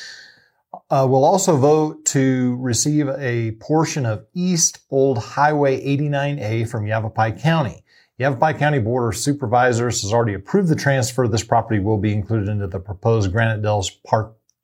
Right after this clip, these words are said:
and Preserve. In other city news, the Pu-, Prescott Public Library is giving away a Kindle Fire tablet.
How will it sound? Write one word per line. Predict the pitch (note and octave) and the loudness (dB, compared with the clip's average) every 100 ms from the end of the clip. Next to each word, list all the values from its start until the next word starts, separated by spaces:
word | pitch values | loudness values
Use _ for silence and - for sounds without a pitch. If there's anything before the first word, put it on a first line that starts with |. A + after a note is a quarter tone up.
| - | -10
and | F#2 F2 F#2 | -8 -6 -6
Preserve. | A#2+ A#2+ F#3 D#3 - _ _ - - - - _ _ _ | 0 2 2 0 -6 _ _ -20 -20 -20 -20 _ _ _
In | D#3 | 2
other | F3 G3 | 2 2
city | D#3+ G3 F3 | 2 0 2
news, | F#3 F#3 F#3 C#3+ | 2 2 2 0
the | |
Pu-, | C3 C#3 C#3+ - - | 0 0 0 -8 -2
Prescott | D#3 D#3 - - | 0 2 -2 -10
Public | A#2 C#3 B2+ - | -6 -4 -2 2
Library | D3+ D#3+ D#3+ D#3+ C#3+ | 2 2 0 0 0
is | F#2+ | 0
giving | B2 B2 | -2 0
away | A#2+ A2 | 0 -2
a | |
Kindle | - D3 C3+ A2+ | -4 -4 -2 -2
Fire | - A#2+ G#2+ G2 | 0 0 2 0
tablet. | - C#3 D#3 D#3 D#3+ | -2 0 0 -2 -8